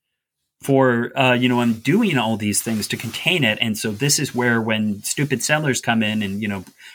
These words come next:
crack open the mine or, you know, do whatever they do, that they are breaking things that have been held together with duct tape for,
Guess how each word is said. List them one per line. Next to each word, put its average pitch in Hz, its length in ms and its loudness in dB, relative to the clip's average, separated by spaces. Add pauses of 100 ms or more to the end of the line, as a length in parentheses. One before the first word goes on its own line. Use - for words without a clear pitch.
(100)
crack 139 280 0
open 131 240 -2
the 139 60 0
mine 139 500 4
or, 113 260 2
you 113 140 0
know, 113 140 0
do 127 160 2
whatever 135 380 2
they 123 120 0
do, 120 540 -4 (440)
that 117 360 -4
they 123 160 0
are 117 160 0
breaking 120 760 0
things 113 400 0
that 110 120 -2
have 110 120 -2
been 107 140 0
held 113 460 0
together 110 460 0
with 101 220 0
duct 127 240 2
tape 98 260 -2
for, 92 500 0